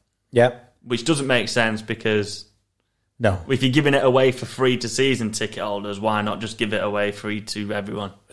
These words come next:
Speaker 1: To, to get more people watching
Speaker 2: Yeah.
Speaker 1: the game. Yeah.
Speaker 2: I'd watch every game.
Speaker 1: Yeah. Are you gonna watch any of this?
Speaker 2: Yeah, definitely. Definitely. Um,
Speaker 1: So who are the teams?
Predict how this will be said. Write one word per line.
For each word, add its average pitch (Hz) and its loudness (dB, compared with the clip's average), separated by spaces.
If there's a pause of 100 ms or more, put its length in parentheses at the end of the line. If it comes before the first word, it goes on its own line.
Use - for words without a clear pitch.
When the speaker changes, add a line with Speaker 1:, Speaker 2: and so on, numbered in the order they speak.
Speaker 1:
To, 104 4 (160)
to 104 -2
get 101 2
more 98 2
people 101 -4
watching 101 0
Speaker 2:
Yeah. 185 4
Speaker 1:
the 196 4
game. 95 2 (100)
Yeah. 117 -8 (200)
Speaker 2:
I'd 151 -4
watch 175 -2
every 165 0
game. 151 0 (360)
Speaker 1:
Yeah. 95 0
Are 113 -2
you 123 2
gonna 156 8
watch 127 4
any 160 6
of 165 4
this? 147 4 (220)
Speaker 2:
Yeah, 196 6
definitely. 214 4 (1160)
Definitely. 139 4 (320)
Um, 107 2
Speaker 1:
So 110 4
who 139 8
are 151 10
the 147 6
teams? 151 4